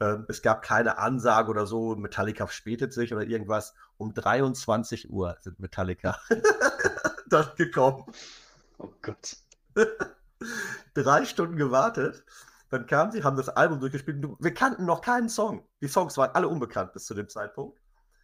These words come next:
Speaker 2: W-, wann
Speaker 1: Und
Speaker 2: war das nochmal?
Speaker 1: Äh, das, ja,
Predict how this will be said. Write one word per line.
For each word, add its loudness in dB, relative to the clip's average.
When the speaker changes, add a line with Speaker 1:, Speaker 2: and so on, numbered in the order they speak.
Speaker 2:
W-, 4
wann 6
Speaker 1:
Und -
Speaker 2:
war 4
das 4
nochmal? 2
Speaker 1:
Äh, -2
das, -4
ja, -8